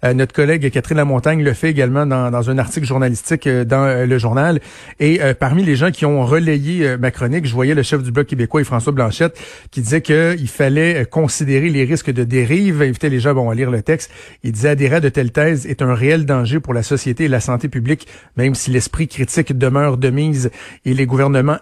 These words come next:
imparfaits. » Je trouvais le propos assurément pertinent. J'avais envie d'en discuter avec lui, puis tiens, d'en profiter pour parler de ce qui se passe du côté,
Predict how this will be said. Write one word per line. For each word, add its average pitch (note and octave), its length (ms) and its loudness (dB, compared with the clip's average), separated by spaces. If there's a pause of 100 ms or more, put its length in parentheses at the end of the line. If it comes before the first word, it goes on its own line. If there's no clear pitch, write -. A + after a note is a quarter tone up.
imparfaits. » D3+ 480 0
Je - 60 -14
trouvais C3+ 180 0
le C3 120 0
propos D#3 420 0
assurément B2+ 400 0
pertinent. D#3 400 -2
J'avais C3 160 2
envie B2 140 0
d'en C#3+ 120 2
discuter B2+ 320 -6
avec C#3+ 220 0
lui, B3+ 100 2
puis - 120 -8
tiens, F#3 160 0
d'en C#3+ 100 2
profiter C#3 340 -2
pour B2 160 -4
parler C3+ 220 0
de C#3 80 0
ce - 100 -6
qui - 60 -14
se - 60 -16
passe D3 220 2
du - 100 -8
côté, C3 280 -2